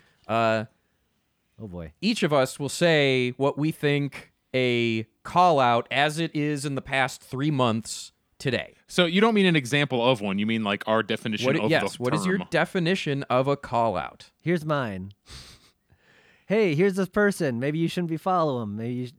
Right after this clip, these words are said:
Speaker 2: and, and I'd say that would call, count as a call out.
Speaker 1: Okay.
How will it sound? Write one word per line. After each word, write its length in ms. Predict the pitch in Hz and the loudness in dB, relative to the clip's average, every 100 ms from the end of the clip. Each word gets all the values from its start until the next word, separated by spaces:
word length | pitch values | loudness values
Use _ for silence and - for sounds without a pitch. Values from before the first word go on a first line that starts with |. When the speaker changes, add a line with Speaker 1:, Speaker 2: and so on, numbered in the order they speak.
| 90 | -14
Speaker 2:
and, 200 | 117 117 | -10 -8
and 360 | 131 123 120 127 - | -6 -8 -8 -12 -8
I'd 160 | 147 156 | -8 -6
say 180 | 185 | -4
that 160 | 151 143 | 0 0
would 140 | 135 | 0
call, 300 | - 127 117 - _ | -4 -8 -8 -14 _
count 280 | - 131 120 | -8 -8 -6
as 120 | 101 | -10
a 40 | 110 | -10
call 240 | 113 87 | -12 -12
out. 200 | 82 - | -14 -10
Speaker 1:
Okay. 240 | 160 175 | -4 -2